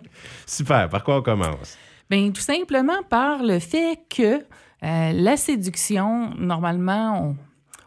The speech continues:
Speaker 2: on, on pense que c'est juste du côté des, des hommes que ça doit se faire, mais la femme, tu sais, on commence tranquillement, nous, les femmes, à, à s'essayer.
Speaker 1: Ah oui ?
Speaker 2: Hein ?
Speaker 1: <laughs>
Speaker 2: Mais,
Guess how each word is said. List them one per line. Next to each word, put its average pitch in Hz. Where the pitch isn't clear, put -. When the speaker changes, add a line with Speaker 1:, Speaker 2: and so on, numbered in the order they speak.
Speaker 2:
on, 160
on 165
pense 202
que 175
c'est 180
juste 180
du 165
côté 165
des, 160
des 165
hommes 160
que 175
ça 156
doit 160
se 147
faire, 170
mais 160
la 147
femme, 165
tu 196
sais, 196
on 175
commence 196
tranquillement, 175
nous, 185
les 165
femmes, 180
à, 165
à 170
s'essayer. 165
Speaker 1:
Ah 101
oui ? 160
Speaker 2:
Hein ? 156
Speaker 1:
<laughs> -
Speaker 2:
Mais, 190